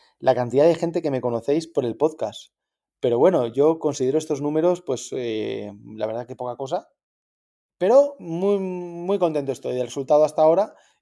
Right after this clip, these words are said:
Y la verdad, como hago esto, pues, por amor al arte y por darle difusión, eh, ¿verdad? Evangelizar con esto de, de cripto, web tres, tokenización, defi, blockchain, etcétera.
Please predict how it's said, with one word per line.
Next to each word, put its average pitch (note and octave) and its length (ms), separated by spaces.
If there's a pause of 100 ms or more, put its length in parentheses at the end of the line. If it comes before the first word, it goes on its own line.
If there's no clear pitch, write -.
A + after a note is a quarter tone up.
Y C3+ 200
la C3 100
verdad, C3 240
como C3 320
hago D3+ 220
esto, C3 400
pues, A2+ 200
por A2+ 160
amor B2 200
al C#3 80
arte D3+ 260
y A2+ 80
por A2+ 240
darle B2+ 480 (320)
difusión, C#3+ 840 (340)
eh, B2 180
¿verdad? C3 360
Evangelizar C3+ 760
con B2+ 140
esto C#3 280
de, B2 500
de A2+ 220
cripto, C#3+ 420
web B2 260
tres, C3+ 640
tokenización, B2+ 920
defi, B2+ 520 (420)
blockchain, C3 520
etcétera. B2+ 520